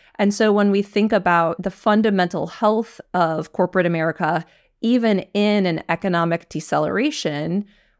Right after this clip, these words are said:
we feel a little bit more comfortable with the spread environment, especially for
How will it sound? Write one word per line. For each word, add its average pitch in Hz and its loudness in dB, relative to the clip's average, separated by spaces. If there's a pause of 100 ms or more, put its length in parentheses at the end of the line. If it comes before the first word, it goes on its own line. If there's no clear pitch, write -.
we 247 0
feel 240 2
a 214 4
little 190 2
bit 190 -2
more 165 0
comfortable 170 -4
with 170 -2
the 175 -2
spread 156 -2
environment, 71 -6
especially 208 -2
for 165 -2